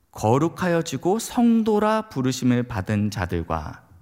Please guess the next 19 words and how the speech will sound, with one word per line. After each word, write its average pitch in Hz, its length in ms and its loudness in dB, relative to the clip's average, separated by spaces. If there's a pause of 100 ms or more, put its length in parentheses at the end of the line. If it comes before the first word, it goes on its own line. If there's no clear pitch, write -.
(1300)
지금 110 240 0
고린도 151 460 2
교회한테 120 400 0
편지 165 280 -6
쓰는데 131 560 -4 (380)
"너희는 170 500 2
거룩하여지고 147 1120 -2 (160)
성도라고 240 800 0
부르심을 135 460 0
받았다"라고 127 720 -2
이야기하고 110 440 -2
있습니다. - 480 -12 (1500)
근데 185 160 2
우리가 175 320 4
고린도 196 480 2
교회를 143 300 2
잘 143 220 -2
알고 107 260 0
있어요. 82 380 -8